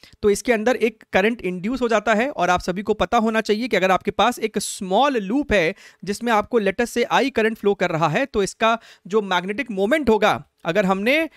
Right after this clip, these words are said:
करंट का डायरेक्शन सपोज कीजिए ऐसे बनाया है, तो आपका जो मैग्नेटिक मोमेंट होगा वो इस डायरेक्शन में होगा। ठीक है, so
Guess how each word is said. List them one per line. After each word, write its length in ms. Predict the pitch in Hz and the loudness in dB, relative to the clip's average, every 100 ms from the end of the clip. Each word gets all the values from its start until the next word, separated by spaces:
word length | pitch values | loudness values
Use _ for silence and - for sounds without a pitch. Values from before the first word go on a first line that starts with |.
| _ _ - | _ _ 0
करंट 260 | 196 240 | 0 2
का 80 | 240 | 0
डायरेक्शन 340 | 202 202 254 | 2 0 -2
सपोज 320 | 240 196 214 - | -4 0 0 -2
कीजिए 240 | 208 226 | -2 2
ऐसे 240 | 180 202 | 2 2
बनाया 320 | 196 165 160 160 | 0 0 0 0
है, 120 | 240 | 0
तो 120 | - | 0
आपका 260 | 190 - 214 | 0 2 0
जो 160 | 196 | 2
मैग्नेटिक 380 | 202 175 175 240 | 0 0 -2 -4
मोमेंट 340 | 226 196 226 202 | -2 -2 0 -2
होगा 200 | 170 226 | 0 0
वो 220 | 202 254 - | 0 -2 -2
इस 140 | 226 | -6
डायरेक्शन 340 | 170 180 - 170 | -2 -2 -2 -4
में 100 | 151 | -4
होगा। 320 | 139 123 - - _ _ _ - - | -4 -4 -10 -16 _ _ _ -12 -6
ठीक 140 | 220 | -2
है, 100 | 302 - - - - - | -2 -4 -14 -20 -20 -6
so 140 | 269 | 0